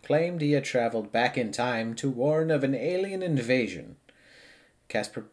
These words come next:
police say the man they encountered at ten thirty P M Monday claimed he was from the year two thousand and forty-eight.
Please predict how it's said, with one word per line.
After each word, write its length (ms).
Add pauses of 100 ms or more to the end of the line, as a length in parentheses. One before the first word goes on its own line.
(100)
police 380
say 340
the 120
man 260
they 140
encountered 480
at 200
ten 280
thirty 260
P 240
M 180
Monday 460
claimed 500
he 120
was 200
from 200
the 80
year 420
two 380
thousand 640
and 200
forty-eight. 840